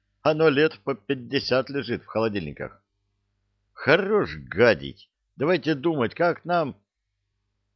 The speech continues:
Агапов сорвался с места и засел за ближайшим деревцем.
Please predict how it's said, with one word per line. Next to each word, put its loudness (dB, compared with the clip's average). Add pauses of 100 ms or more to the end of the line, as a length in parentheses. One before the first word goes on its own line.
(360)
Агапов 4
сорвался 0
с -14
места -2 (580)
и -4
засел 0
за -2
ближайшим -4
деревцем. -10